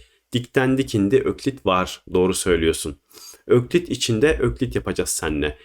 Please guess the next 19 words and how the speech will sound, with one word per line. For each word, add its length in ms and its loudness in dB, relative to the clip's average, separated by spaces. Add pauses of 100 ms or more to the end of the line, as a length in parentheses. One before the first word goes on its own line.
(120)
Şu 240 -4
A'yı 300 4
bulalım 300 0
önce. 380 -4 (140)
Sevgili 400 2
arkadaşım, 460 -4 (320)
A 260 2
değeri 220 6
iki 300 0
virgül 320 4
A 180 4
olarak 340 0
bu 100 2
doğrunun 300 6
üzerindedir. 680 2 (240)
Yani 300 2
apsisi 460 0
iki 260 0
olan 480 4